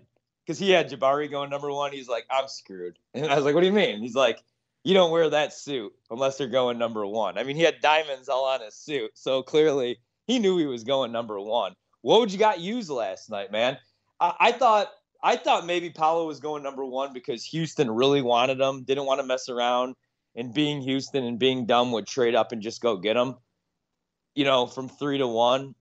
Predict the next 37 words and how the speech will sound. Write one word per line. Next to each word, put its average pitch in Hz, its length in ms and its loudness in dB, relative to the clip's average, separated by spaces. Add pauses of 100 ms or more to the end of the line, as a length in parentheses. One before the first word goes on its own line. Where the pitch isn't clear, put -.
(140)
M-, 107 80 -20 (180)
maybe 135 240 4
that's 120 240 4
what 131 140 -2
was 127 140 -6
going 135 260 -2
to 120 60 -2
happen, 135 400 2
but 131 120 -2
I 131 60 0
think 170 180 -10
they 156 120 -4
just 143 320 -8 (440)
used 120 400 -4
Woj. 127 420 2
They 101 120 -6
kept 143 260 -4
it 135 80 -10
a 135 40 -6
secret. 165 500 -2 (340)
I 120 120 4
always 147 280 0
think 147 240 -8
that 123 120 -8
that 143 180 2
was 127 180 -8
their 127 160 -4
guy. 123 380 2 (160)
The 170 80 -4
thing 285 180 -6
with 196 180 -2
Jabari, 135 640 2 (420)
like, 156 220 -4
Paolo, 208 440 4
he 208 180 -8
goes 214 280 0
out, 160 320 4